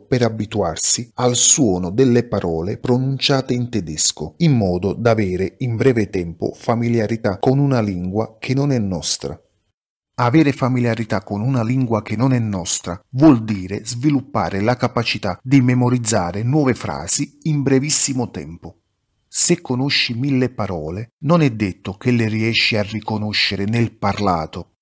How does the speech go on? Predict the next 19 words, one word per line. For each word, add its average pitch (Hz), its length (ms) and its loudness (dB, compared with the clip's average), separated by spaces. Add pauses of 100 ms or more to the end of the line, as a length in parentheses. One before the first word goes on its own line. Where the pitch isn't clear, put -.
(140)
Quindi, 98 480 2
ad 120 160 2
esempio, 98 640 -4
se - 200 2
hai 160 60 4
imparato 117 600 -2
cento 139 420 2
verbi, 92 540 -4
cento 139 400 0
nomi 123 220 0
astratti, 98 760 -4
cento 135 380 0
aggettivi 120 560 -2
qualificativi, 110 1200 -2
cento 143 400 2
altri 123 320 2
tipi 127 300 -4
di 120 100 0
sostantivi, 107 1080 -2